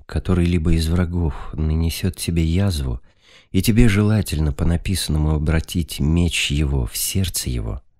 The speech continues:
тогда поступай, как сказываем. Разбери сам собой пущенный им помысел. Каков он? Из чего составился?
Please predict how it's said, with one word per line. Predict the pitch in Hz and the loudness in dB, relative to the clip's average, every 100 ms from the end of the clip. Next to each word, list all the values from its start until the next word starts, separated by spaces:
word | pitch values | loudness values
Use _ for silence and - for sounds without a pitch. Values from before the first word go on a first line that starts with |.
| _ - - - | _ -20 -20 -4
тогда | 87 85 | 0 2
поступай, | 95 - - 92 107 101 | 2 0 0 6 8 6
как | - 82 | 2 -4
сказываем. | - - 65 57 57 57 57 - _ _ - - - | -4 -4 -4 -2 -4 -6 -8 -12 _ _ -20 -14 -2
Разбери | 78 92 104 120 117 | 0 4 4 6 4
сам | - - 82 | 2 2 2
собой | - 82 82 104 82 | 2 -2 0 0 0
пущенный | - 95 - - 78 76 | 0 0 0 0 0 0
им | - 80 | 0 0
помысел. | - - 62 57 - - - _ _ _ | 4 4 2 -2 -6 -8 -10 _ _ _
Каков | - 95 - 80 - | -4 -2 0 0 0
он? | 57 58 - _ _ - | -4 -4 -8 _ _ -10
Из | - 82 | -2 0
чего | - 87 | 2 2
составился? | 85 85 - - 92 78 69 - 76 | 2 0 -2 0 2 0 -2 -6 -12